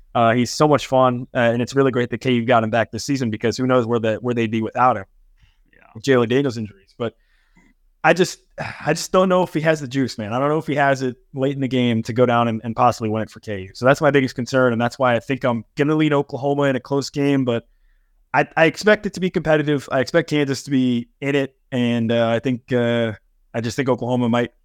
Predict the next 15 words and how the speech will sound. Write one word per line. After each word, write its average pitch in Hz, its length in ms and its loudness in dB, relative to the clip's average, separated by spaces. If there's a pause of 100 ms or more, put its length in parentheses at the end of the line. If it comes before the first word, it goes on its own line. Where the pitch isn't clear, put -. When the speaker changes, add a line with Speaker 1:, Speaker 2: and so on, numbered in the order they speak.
(120)
Speaker 1:
pull 143 200 0
away 127 200 2
a 123 60 2
little 123 160 0
bit 110 180 -2
towards 110 260 -2
the 107 100 -2
end 101 140 -2
and, 101 140 -6
and 107 140 -6
get 113 120 -6
the 98 80 -10
win. 95 140 -10 (560)
Speaker 2:
Yep. 95 260 -2 (420)
Fair. 95 420 -6